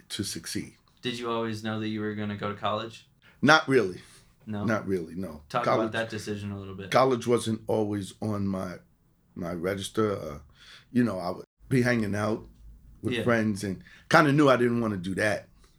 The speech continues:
Speaker 2: Uh-huh.
Speaker 1: I wanted to do something. Uh, I was fortunate enough to have enough older people in my life
Speaker 2: Yeah.
Speaker 1: who said, you know, "We see what you're trying to do. The way to do it is to go to school.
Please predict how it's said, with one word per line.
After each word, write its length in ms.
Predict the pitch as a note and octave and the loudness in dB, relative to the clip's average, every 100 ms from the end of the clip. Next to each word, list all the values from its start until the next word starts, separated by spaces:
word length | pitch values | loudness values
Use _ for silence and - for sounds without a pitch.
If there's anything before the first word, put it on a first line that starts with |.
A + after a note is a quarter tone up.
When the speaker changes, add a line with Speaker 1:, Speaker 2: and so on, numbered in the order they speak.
| _ _ | _ _
Speaker 2:
Uh-huh. 200 | A2+ A2 F#2 | -6 -4 -2
Speaker 1:
I 40 | |
wanted 320 | G#2 A2+ F#2+ | 0 0 0
to 80 | F2 | -6
do 140 | F2+ F#2 | -6 -4
something. 520 | - A#2+ - F#2 F#2 - - - | 0 0 0 -4 -6 -12 -18 -12
Uh, 160 | E2+ - - - _ - | -10 -10 -18 -20 _ -6
I 40 | |
was 160 | - - | -2 -2
fortunate 600 | - D#3 F3 - C3 A#2 | 6 8 8 2 0 0
enough 400 | G#2 G#2 G2 F#2+ | -4 -2 -2 -4
to 180 | - F#2+ | -4 -4
have 320 | G2 F2+ F#2 F#2 - _ | -2 -4 -4 -10 -20 _
enough 400 | - G2+ G2+ F2+ - _ _ - | -6 -4 -2 -4 -6 _ _ 4
older 360 | C#3+ E3+ C3 | 4 6 2
people 440 | F#2+ G2+ - D#2 - _ _ _ _ _ _ | -2 -4 -6 -12 -18 _ _ _ _ _ _
in 140 | B2 | 2
my 160 | A2+ G#2 | 4 2
life 540 | F#2+ F#2 F2 E2 - - _ | -2 -4 -4 -8 -18 -20 _
Speaker 2:
Yeah. 180 | A#2+ A2+ | -6 0
Speaker 1:
who 120 | A#2+ | 0
said, 360 | A2+ A#2+ G#2+ G2 | 2 2 2 0
you 60 | A#2 | 0
know, 200 | G#2+ G#2+ | 0 0
"We 120 | B2+ | 2
see 300 | C3+ - E3+ C#3+ | 2 2 2 4
what 300 | A#2 A2 - | 2 0 0
you're 220 | G2 - - _ _ _ _ _ _ _ | 0 -2 -10 _ _ _ _ _ _ _
trying 380 | - C#3+ C#3+ A#2+ | -2 2 4 2
to 80 | F#2+ | 0
do. 300 | - D#2+ C#2 - _ - | -6 -10 -12 -18 _ -2
The 60 | |
way 200 | B2 C#3 | 4 4
to 100 | A#2+ | 4
do 220 | G#2+ C3 | 2 4
it 60 | A#2+ | 4
is 100 | G2+ | 0
to 80 | - | -4
go 140 | G#2+ | -2
to 80 | F#2+ | -2
school. 300 | - - D2+ | -4 -8 -12